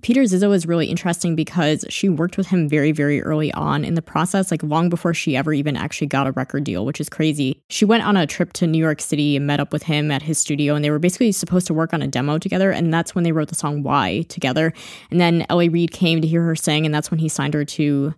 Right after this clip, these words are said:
Arista, and then that's when she started teaming up with these other songwriters, and then eventually with The Matrix and everything.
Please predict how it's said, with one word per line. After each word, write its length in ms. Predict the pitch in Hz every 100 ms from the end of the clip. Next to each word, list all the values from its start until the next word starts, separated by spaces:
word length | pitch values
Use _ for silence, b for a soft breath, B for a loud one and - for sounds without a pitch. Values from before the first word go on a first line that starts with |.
| -
Arista, 560 | - 185 180 175 170 165
and 160 | 135 160
then 80 |
that's 180 | 156 156
when 80 | 165
she 140 | -
started 340 | 175 202 190 156
teaming 300 | - 175 160
up 80 | 151
with 80 |
these 180 | 147 143
other 220 | 117 147
songwriters, 640 | 147 - 147 143 139 143 143
and 100 | 151
then 80 | 147
eventually 360 | 139 139 151
with 100 | 139
The 80 | 143
Matrix 540 | 139 135 - 135 - 143
and 80 |
everything. 400 | 143 147 151 143